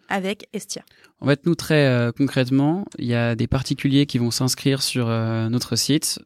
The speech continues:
Speaker 2: Euh, ils vont pouvoir renseigner, en fait, euh, tout un tas d'informations. Nous, en fonction de ça, on va pouvoir comprendre, euh, combien ils vont pouvoir emprunter dans un an, deux ans, trois ans ou même quatre ans.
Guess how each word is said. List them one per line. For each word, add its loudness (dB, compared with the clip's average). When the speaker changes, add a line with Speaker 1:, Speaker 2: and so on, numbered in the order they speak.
Speaker 2:
Euh, -2
ils -2
vont -2
pouvoir -2
renseigner, 2
en 0
fait, -2
euh, -2
tout -4
un 4
tas 2
d'informations. 0
Nous, 4
en 4
fonction -2
de -4
ça, 4
on 4
va 2
pouvoir -4
comprendre, 0
euh, 0
combien 4
ils 0
vont 0
pouvoir -4
emprunter 0
dans 0
un 2
an, 2
deux 0
ans, -2
trois -2
ans 2
ou 2
même 0
quatre -2
ans. 0